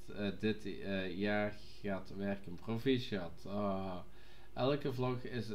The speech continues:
een mini-vlog. Ja. En crypto,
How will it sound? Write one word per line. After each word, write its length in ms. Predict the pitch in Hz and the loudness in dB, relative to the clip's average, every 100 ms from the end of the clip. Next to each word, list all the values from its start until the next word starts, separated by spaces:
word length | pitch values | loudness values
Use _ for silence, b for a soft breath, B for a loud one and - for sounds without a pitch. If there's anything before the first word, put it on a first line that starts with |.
| - | -4
een 220 | 113 107 | 0 4
mini-vlog. 720 | 107 107 95 - 90 85 - - - - - - - - - - - - - | 6 6 4 0 -4 -4 -6 -6 -8 -8 -8 -8 -8 -8 -6 -6 -6 -6 -6
Ja. 280 | 73 90 120 B B B B B B B B B B B B B - | -4 -4 -4 B B B B B B B B B B B B B 2
En 180 | 123 113 | 4 4
crypto, 300 | 120 107 | 2 0